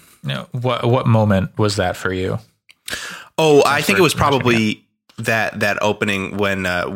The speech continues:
Speaker 2: w-, when the Whispers show up, and then when you
Speaker 1: Okay.
Speaker 2: encounter Sephiroth as
Speaker 1: Mm-hmm.
Speaker 2: with all the fire and everything. That, that was really what did it.
Speaker 1: Okay.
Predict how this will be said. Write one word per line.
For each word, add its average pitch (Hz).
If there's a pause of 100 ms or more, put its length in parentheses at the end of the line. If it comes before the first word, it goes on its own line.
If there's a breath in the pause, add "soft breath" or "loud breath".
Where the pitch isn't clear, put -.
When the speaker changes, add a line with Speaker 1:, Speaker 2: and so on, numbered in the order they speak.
(140)
Speaker 2:
w-, 107
when 104
the 98
Whispers 131
show 127
up, 117
and 107
then 98
when 95
you 90
Speaker 1:
Okay. 117
Speaker 2:
encounter 95
Sephiroth 87
as 85
Speaker 1:
Mm-hmm. 104 (240 loud breath)
Speaker 2:
with 104
all 95
the 90
fire 82
and 82
everything. 80
That, 76
that 78
was 80
really 76
what 80
did 90
it. - (500 loud breath)
Speaker 1:
Okay. 147